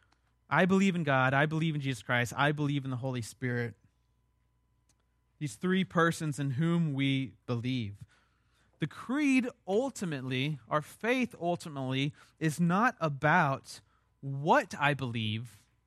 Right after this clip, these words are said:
as much as it about, as much as it's about who I believe in. Does that make sense?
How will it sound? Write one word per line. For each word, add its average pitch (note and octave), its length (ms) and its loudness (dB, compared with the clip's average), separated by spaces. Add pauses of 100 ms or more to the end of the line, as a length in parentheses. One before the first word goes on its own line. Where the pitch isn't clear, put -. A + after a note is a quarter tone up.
(360)
as C#3 220 -4
much G3+ 260 -4
as A3 60 -6
it G#3+ 80 0
about, D3+ 440 4 (140)
as C#3+ 120 -6
much G#3+ 200 -4
as F#3 140 -10
it's D3+ 160 -10
about C#3 300 4 (160)
who A3 400 2
I F#3 100 4
believe D3+ 340 -2
in. A2 420 -4 (180)
Does C#3 100 -8
that F#3 80 4
make G#3+ 140 0
sense? - 400 -6